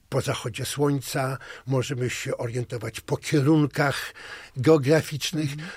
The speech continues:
Speaker 1: no ale to są, to jest pewna wiedza, którą mamy albo
Speaker 2: Mhm.
Speaker 1: nie, prawda? Dziecko takiej wiedzy nie ma, prawda?
Speaker 2: Tak.
Speaker 1: Nie potrafi odróżnić, gdzie jest, gdzie są
Speaker 2: Mhm.
Speaker 1: kierunki świata.
Speaker 2: Tak.
Speaker 1: No i tutaj, proszę państwa, jest, sytuacja się bardzo komplikuje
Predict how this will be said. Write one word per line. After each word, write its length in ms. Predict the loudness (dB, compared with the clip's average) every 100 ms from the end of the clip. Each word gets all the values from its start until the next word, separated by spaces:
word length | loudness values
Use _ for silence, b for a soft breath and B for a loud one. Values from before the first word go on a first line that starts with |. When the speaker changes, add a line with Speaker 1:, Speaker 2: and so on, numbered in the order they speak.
| 2
Speaker 1:
no 160 | 2
ale 180 | 4 2
to 160 | 0 -4
są, 180 | -2 -4 _ -2
to 80 |
jest 160 | -2 -2
pewna 400 | -2 -2 0 -2
wiedza, 360 | -2 -4 -2 -6
którą 380 | -4 0 0 0 -6 -12
mamy 760 | -4 2 2 2 -2 -4 -4 -8 _
albo 360 | -8 -6 -4 0
Speaker 2:
Mhm. 140 | 4
Speaker 1:
nie, 160 | 2 0 -12 _ -16
prawda? 380 | -14 -6 -2
Dziecko 380 | -2 -4 -8 -8
takiej 300 | -4 -4 -4
wiedzy 280 | -6 -4 0
nie 140 | 0
ma, 200 | 0 -6 -20
prawda? 380 | -20 -16 -8 -6
Speaker 2:
Tak. 180 | -4 -2
Speaker 1:
Nie 80 | -2
potrafi 460 | -4 -2 -2 -2
odróżnić, 400 | -10 -8 -6 -6
gdzie 80 | -6
jest, 140 | -8 -8 -8
gdzie 140 | -6
są 40 | -4
Speaker 2:
Mhm. 140 | -6
Speaker 1:
kierunki 400 | -6 -8 -8 -12
świata. 340 | -14 -14 -16 -20 -20 B B
Speaker 2:
Tak. 100 | -12 B B B 0
Speaker 1:
No 120 | 2
i 140 | 2
tutaj, 320 | -4 -6 -4
proszę 260 | -4 -6 -6
państwa, 500 | -6 -6 -4 -2 -2 B B B B
jest, 280 | -8 -4 -2
sytuacja 520 | -2 -4 -2 -2 -2
się 140 | -6 -4
bardzo 380 | 0 0 0 -2
komplikuje 760 | -4 -8 -12 -10 -8 -6 -6